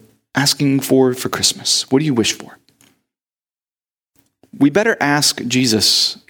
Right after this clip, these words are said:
for something, lest we be given a dog bowl. And you don't even have a dog. How many of us, we ask for big ticket items, and we are given them?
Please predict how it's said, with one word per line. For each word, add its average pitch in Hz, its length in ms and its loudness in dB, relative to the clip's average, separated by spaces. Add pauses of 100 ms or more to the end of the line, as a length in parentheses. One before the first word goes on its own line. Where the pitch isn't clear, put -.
(120)
for 113 140 -4
something, 110 580 0 (140)
lest 123 260 -2
we 120 80 2
be 113 140 0
given 117 260 2
a 107 60 2
dog 104 280 -2
bowl. 98 320 -2 (1300)
And 113 100 0
you 117 80 2
don't 131 120 4
even 117 160 0
have 190 200 -2
a - 60 -6
dog. - 240 -12 (1700)
How 170 120 -2
many 196 160 4
of 151 80 0
us, - 380 0 (800)
we 147 120 2
ask 143 220 0
for - 160 -2
big 131 280 2
ticket 139 280 0
items, 95 540 -6 (720)
and 113 100 2
we 117 80 4
are 110 60 4
given 110 320 0
them? 87 240 -8